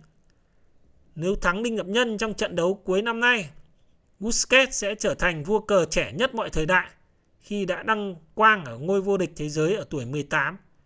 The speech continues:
Điều mà huyền thoại Garry Kasparov hai mươi hai tuổi và Magnus Carlsen phải hai mươi ba tuổi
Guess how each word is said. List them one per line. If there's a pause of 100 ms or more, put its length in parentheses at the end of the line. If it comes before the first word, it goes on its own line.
(480)
Điều
mà
huyền
thoại
Garry
Kasparov (440)
hai
mươi
hai
tuổi (120)
và
Magnus
Carlsen
phải
hai
mươi
ba
tuổi